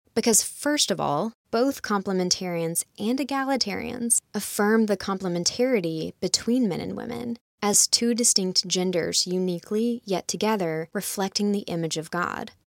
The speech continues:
If you've never heard that before, or if you've been taught something different, which is common, it's true,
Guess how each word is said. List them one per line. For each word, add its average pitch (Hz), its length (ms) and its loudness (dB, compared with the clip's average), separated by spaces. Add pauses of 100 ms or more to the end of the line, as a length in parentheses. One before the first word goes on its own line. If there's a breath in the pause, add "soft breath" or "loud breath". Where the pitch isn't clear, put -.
(260)
If 214 180 -2
you've 185 200 -2
never 175 240 0
heard 208 340 -2
that 208 180 2
before, 196 680 0 (120)
or 190 140 2
if - 220 -2
you've 180 160 0
been 180 160 -2
taught - 260 0
something 175 380 -4
different, 196 520 -2
which 185 160 -4
is 175 120 0
common, 175 580 -4 (180)
it's - 220 2
true, 180 520 0